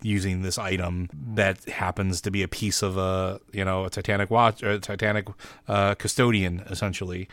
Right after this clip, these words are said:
Sure, why not? It makes perfect sense, especially if you consider that it, I think it would be treated like a soulbound item or a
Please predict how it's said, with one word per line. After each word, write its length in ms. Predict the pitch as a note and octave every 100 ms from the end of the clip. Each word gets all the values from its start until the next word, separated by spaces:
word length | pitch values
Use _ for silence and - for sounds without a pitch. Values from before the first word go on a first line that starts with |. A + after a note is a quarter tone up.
| - _
Sure, 340 | - - G2+ E2
why 180 | F#2+ F#2
not? 280 | E2+ D#2 -
It 120 | - G2
makes 240 | F#2 -
perfect 340 | - G2 F#2
sense, 240 | - F2 -
especially 420 | G#2 C3 A#2 A#2+
if 120 | G#2
you 200 | A2 G2 -
consider 360 | - - G#2 F#2+
that 120 | F#2+
it, 220 | F#2 - - - _
I 160 | F#2+ F#2+
think 160 | G#2+ A2
it 60 |
would 100 | B2
be 120 | A#2
treated 280 | A2 B2+ A#2+
like 140 | A#2+ A#2+
a 60 |
soulbound 520 | - B2 B2 A#2+ A#2+
item 240 | A#2+ A#2 A#2+
or 180 | G2 G2
a 320 | G2+ F#2+